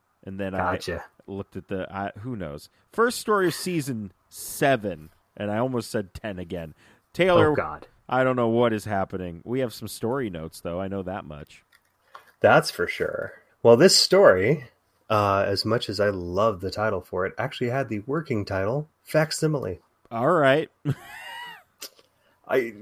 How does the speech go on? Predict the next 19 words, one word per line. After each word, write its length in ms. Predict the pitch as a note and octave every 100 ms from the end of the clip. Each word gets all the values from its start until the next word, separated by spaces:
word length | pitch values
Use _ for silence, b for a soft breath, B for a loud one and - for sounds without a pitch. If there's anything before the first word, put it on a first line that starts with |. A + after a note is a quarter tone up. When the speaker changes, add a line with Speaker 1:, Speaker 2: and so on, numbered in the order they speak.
| G#2+ B2
Speaker 2:
yeah, 360 | A#2+ D3 A#2
can 180 | - B2
you 100 | C3+
imagine? 380 | B2 A#2+ B2 - -
Oh, 80 | A2+
man, 320 | A#2 B2+ G2
I'm 140 | B2+ B2
so 180 | D3 C3
excited. 460 | - B2 B2 E2+
Here's, 280 | C#3+ C#3+ - B B B
here's 220 | - C#3+
a 60 | G#2
new 220 | A2 D3
Doctor. 540 | B2 B2+ D3+ - F2 - B B
What's 200 | D3+ D#3+
the 140 | C#3+ D3
episode 420 | D3+ - A#2 -
called? 300 | G2+ F2 - _ _
Facsimile. 640 | B2 A2+ - G#2 G2 A2